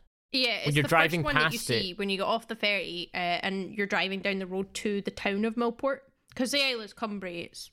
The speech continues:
Speaker 1: the Isle of Cumbrae. Um, and when you're driving towards Millport, that's when you see Lion Rock. And it's weird, 'cause it actually does look like a lion.
Speaker 2: Mm-hmm.
Speaker 1: Um, but it's not painted.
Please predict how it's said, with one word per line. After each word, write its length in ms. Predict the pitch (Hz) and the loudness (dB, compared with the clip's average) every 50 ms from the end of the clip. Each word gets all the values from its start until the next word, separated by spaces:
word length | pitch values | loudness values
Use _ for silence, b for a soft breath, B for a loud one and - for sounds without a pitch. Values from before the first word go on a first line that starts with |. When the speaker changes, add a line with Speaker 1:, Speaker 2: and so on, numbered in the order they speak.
| - - | -8 -4
Speaker 1:
the 120 | 202 185 | -2 0
Isle 120 | 190 185 185 | 0 0 -2
of 80 | 180 | -4
Cumbrae. 480 | - - 185 180 170 - - 175 - - - | -6 -4 -4 -4 -4 -4 -6 -8 -8 -12 -6
Um, 400 | - 190 190 196 190 190 185 180 - _ _ _ _ _ _ - | -4 -2 -2 0 0 -2 -2 -4 -6 _ _ _ _ _ _ 0
and 100 | 190 233 | 2 2
when 80 | 240 240 | 2 2
you're 80 | 233 226 | 0 0
driving 300 | 233 240 233 233 233 233 | 2 0 0 0 -2 -8
towards 440 | 226 - 220 196 190 202 202 208 - | -8 -8 -8 -6 -4 -4 -4 -4 -4
Millport, 540 | - 190 190 196 196 - 254 269 285 277 - - _ - _ _ _ _ _ _ _ _ - | -4 -2 -2 -4 -4 -2 0 0 0 -2 -4 -10 _ -20 _ _ _ _ _ _ _ _ -4
that's 320 | 190 214 202 208 208 - | -2 -2 -2 -2 -4 -6
when 120 | - 214 202 | -4 -4 -4
you 80 | 196 190 | -4 -4
see 200 | - - 208 196 | -4 -4 -4 -2
Lion 300 | 190 190 185 185 185 185 | -2 -2 -2 -2 -2 -2
Rock. 400 | 185 185 - - - - - - _ _ _ _ _ _ _ _ - | -4 -6 -6 -8 -12 -18 -20 -20 _ _ _ _ _ _ _ _ -4
And 100 | 269 302 | -2 -2
it's 140 | 330 294 - | -2 -4 -4
weird, 260 | 339 370 - - 190 | -2 -2 -2 -2 -2
'cause 140 | - - - | -6 -4 -2
it 40 | 226 | 0
actually 280 | 240 208 208 - 277 | 0 0 -2 -4 -4
does 160 | 240 247 240 | -2 -2 -2
look 140 | 240 254 - | -2 -4 -4
like 120 | 233 240 - | -4 -2 0
a 60 | 180 | 0
lion. 400 | 180 190 196 220 220 196 185 - _ _ _ _ _ _ _ _ _ _ _ _ _ _ _ _ _ _ - - | 2 2 2 0 0 -2 -4 -6 _ _ _ _ _ _ _ _ _ _ _ _ _ _ _ _ _ _ 0 4
Speaker 2:
Mm-hmm. 1040 | 185 180 190 190 165 - - _ _ _ _ _ _ _ _ _ _ _ - 214 | 6 6 6 4 2 -2 -8 _ _ _ _ _ _ _ _ _ _ _ -4 -2
Speaker 1:
Um, 160 | 208 196 196 | -2 0 0
but 180 | 190 233 262 277 | 2 2 2 0
it's 140 | 302 294 - | -2 -2 -2
not 200 | 285 254 - - | -4 -4 -4 -2
painted. 520 | - 240 247 240 - 196 175 170 - - | -2 -2 -2 -2 -2 -4 -6 -6 -8 -14